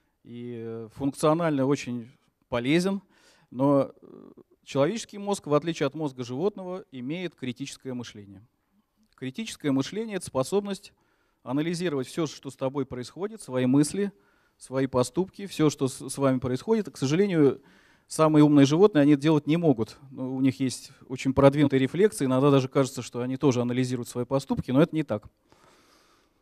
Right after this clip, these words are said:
Вот. А человек это делает. Это навык очень полезный, в частности, он очень полезен для бизнеса. А ещё более он полезен для тех людей, которые называют себя руководителями. Э, вот,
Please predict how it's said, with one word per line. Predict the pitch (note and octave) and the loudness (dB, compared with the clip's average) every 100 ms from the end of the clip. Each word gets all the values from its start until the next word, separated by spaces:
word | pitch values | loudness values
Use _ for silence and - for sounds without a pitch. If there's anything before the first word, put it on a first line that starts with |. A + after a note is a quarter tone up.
| _ _ _ _ - | _ _ _ _ -12
Вот. | C3 C#3 G#2 | -2 0 0
А | A#2 | 0
человек | E3 F#3 C4+ F#3+ | 4 4 4 2
это | D#3 | 2
делает. | C3+ D#3 G3 B3+ - _ _ _ - | 2 6 6 4 0 _ _ _ 0
Это | F#3+ A3 E3+ D3+ C3+ | 2 6 8 8 6
навык | F#3 E3 - | 6 6 6
очень | F3 G3+ C#3+ | 4 6 4
полезный, | C#3 C3+ C3+ C#3 G#3+ G#3+ | 2 2 2 0 -4 -6
в | - | 2
частности, | F#3+ G#3+ G#3 - | 4 4 2 2
он | E3 D#3+ | 4 4
очень | - E3+ | 0 0
полезен | C#3+ D3 D#3+ D3 | 2 2 0 2
для | D#3+ | 2
бизнеса. | D3+ C#3+ A2 - G2+ - _ _ - | 2 -2 -2 -8 -12 -16 _ _ 2
А | C3+ | 6
ещё | C#3+ - B3+ | 6 6 6
более | B3 A3+ | 8 6
он | G#3 | 6
полезен | E3+ F3 G3+ D#3 | 6 6 4 2
для | D3 | 2
тех | - F#3 | 2 0
людей, | C#3+ C3+ A#3 | 0 -6 -8
которые | - F#3 G3+ F3 | -4 0 2 2
называют | C#3 C#3+ F#3 | 0 2 4
себя | E3 C#3+ | 6 4
руководителями. | C#3 D3+ D3+ F#3+ B2 G#2+ G#2+ - _ _ _ _ _ _ _ _ | 4 2 2 0 -4 -8 -10 -14 _ _ _ _ _ _ _ _
Э, | - - A#2+ A#2+ A#2+ A#2 - _ _ - | -20 -18 -14 -12 -12 -14 -18 _ _ -14
вот, | B2+ B2 | -8 -8